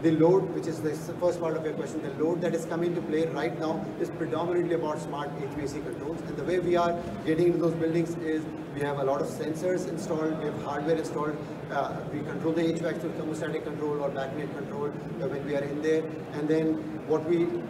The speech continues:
build into those markets are primarily the H vac load, but we have the capability for lighting, which is not as popular, but the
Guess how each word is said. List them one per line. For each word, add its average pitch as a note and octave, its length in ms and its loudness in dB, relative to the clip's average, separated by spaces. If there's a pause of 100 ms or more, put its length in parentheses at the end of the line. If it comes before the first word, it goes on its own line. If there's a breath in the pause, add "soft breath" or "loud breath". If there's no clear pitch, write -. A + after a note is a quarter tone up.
(140)
build F3 220 4
into F#3+ 180 4
those G3+ 200 2
markets F3 540 0 (240)
are D3 220 -2 (180)
primarily F3+ 440 4
the A3 220 2
H G3 100 6
vac F#3 240 0
load, F3 280 4
but D#3+ 120 2
we D#3+ 80 0
have D#3 120 2
the - 40 -4 (120)
capability D#3+ 320 0
for D#3 160 -2
lighting, D3 440 2 (220)
which D#3+ 140 -4
is D3+ 100 0
not E3 260 0
as F3+ 140 0
popular, D#3+ 420 2 (360)
but C#3+ 160 -2 (200)
the D3+ 240 0